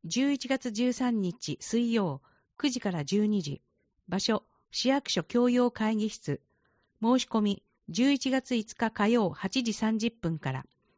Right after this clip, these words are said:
問い合わせ、生活安全課市民相談センター。電話、零八三四二二の八三二零。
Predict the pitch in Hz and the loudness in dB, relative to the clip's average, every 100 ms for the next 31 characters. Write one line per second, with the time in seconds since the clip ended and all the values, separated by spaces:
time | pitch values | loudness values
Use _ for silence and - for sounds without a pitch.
0 | _ _ - 254 247 226 220 214 190 _ | _ _ 0 2 2 0 0 -2 -2 _
1 | _ _ _ _ _ - 277 277 269 254 | _ _ _ _ _ 0 2 2 0 2
2 | 240 233 226 220 220 208 - 196 233 262 | 2 2 0 0 0 -2 -2 2 2 2
3 | 247 247 240 226 220 226 185 139 139 - | 2 2 4 2 2 0 0 -4 -8 -10
4 | - _ _ _ 190 233 220 196 190 _ | -14 _ _ _ 0 2 4 0 -2 _
5 | _ - 233 277 277 - - 202 202 190 | _ 2 4 4 2 -4 -2 0 2 0
6 | 160 - 202 254 254 247 196 151 151 180 | -2 -2 2 4 4 4 2 0 -2 -4
7 | - - 247 180 180 170 165 135 | -2 0 2 2 0 0 -2 -4